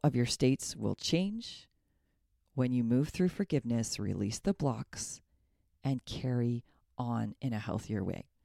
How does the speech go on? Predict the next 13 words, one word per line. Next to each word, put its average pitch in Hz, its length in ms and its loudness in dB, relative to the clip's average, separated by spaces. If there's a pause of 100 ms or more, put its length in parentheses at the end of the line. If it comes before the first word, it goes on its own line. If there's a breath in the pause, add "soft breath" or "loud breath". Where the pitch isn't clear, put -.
(400 soft breath)
So - 120 2
I 135 40 6
hope 208 260 8
you 247 60 6
get - 200 6
lots 180 480 6
from 202 220 6
this 156 220 4
one, 131 300 6 (200 soft breath)
and 160 140 2
I 165 80 6
mean 170 180 6
it. 127 160 4